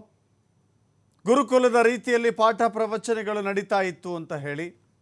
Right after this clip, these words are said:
ಮರಳಿನ ಮೇಲೆ ಕುಳಿತುಕೊಂಡು ವಿದ್ಯಾಭ್ಯಾಸ ಮಾಡುವಂಥ, ಶಿಕ್ಷಣ ಕಲಿಯುವಂಥ ಸ್ಥಿತಿ ಇತ್ತು ಅಂತ, ದೇವಸ್ಥಾನಗಳಲ್ಲೋ ಶೆಡ್‌ಗಳಲ್ಲೋ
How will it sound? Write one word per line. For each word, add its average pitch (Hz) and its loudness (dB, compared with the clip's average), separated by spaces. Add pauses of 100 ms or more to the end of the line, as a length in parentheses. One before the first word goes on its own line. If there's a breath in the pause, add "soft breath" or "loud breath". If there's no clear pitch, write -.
(1500)
ಮರಳಿನ 277 6
ಮೇಲೆ 262 2
ಕುಳಿತುಕೊಂಡು 240 0 (440)
ವಿದ್ಯಾಭ್ಯಾಸ 247 2
ಮಾಡುವಂಥ, 233 -2 (960)
ಶಿಕ್ಷಣ 277 0
ಕಲಿಯುವಂಥ 240 -2
ಸ್ಥಿತಿ 220 -6
ಇತ್ತು 202 -10
ಅಂತ, 156 -10 (1160)
ದೇವಸ್ಥಾನಗಳಲ್ಲೋ 254 6
ಶೆಡ್‌ಗಳಲ್ಲೋ 254 2